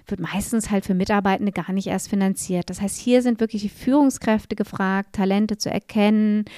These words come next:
die, ähm, individuellen Möglichkeiten zu erkennen und auch entsprechend die Förderung anzustoßen.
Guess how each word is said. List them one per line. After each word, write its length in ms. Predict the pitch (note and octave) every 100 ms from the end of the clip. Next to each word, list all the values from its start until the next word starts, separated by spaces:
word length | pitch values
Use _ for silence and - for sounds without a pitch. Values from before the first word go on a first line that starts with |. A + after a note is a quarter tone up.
| - -
die, 320 | G#3 G3+ G3 G3
ähm, 540 | G3 F#3+ F#3 F#3 F#3 - - _
individuellen 1160 | A3+ B3+ B3+ A3 G#3+ - G#3+ G#3+ G#3+ G#3 G#3 G#3
Möglichkeiten 720 | A3 B3+ A3+ - G3+ G3 G#3
zu 120 | G#3+
erkennen 480 | F#3+ - F#3 F#3+ G3+
und 220 | F#3+ -
auch 140 | F#3+
entsprechend 480 | G3 G#3 - F3 G3+
die 60 | A3
Förderung 480 | - C4 D#4+ F#3
anzustoßen. 840 | D#3 E3 - - - - - -